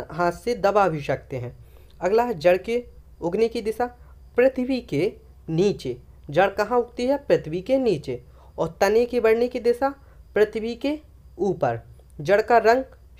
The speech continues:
सफ़ेद। जड़ों द्वारा रुई को जकड़ना, पेड़ का बढ़ना। पेड़ जैसे जैसे बड़ा होता जाएगा,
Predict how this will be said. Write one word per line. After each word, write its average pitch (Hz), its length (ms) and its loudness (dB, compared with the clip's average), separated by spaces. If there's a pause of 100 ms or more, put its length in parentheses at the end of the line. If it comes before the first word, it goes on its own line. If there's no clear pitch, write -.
(140)
सफ़ेद। 170 540 0 (440)
जड़ों 208 280 4
द्वारा 247 340 4 (160)
रुई 180 220 2
को 240 140 0
जकड़ना, 226 500 0 (100)
पेड़ 175 220 2
का 240 200 0
बढ़ना। 143 540 -4 (320)
पेड़ 240 200 6
जैसे 233 320 4
जैसे 226 300 2
बड़ा 156 240 2
होता 208 300 2
जाएगा, 139 380 -2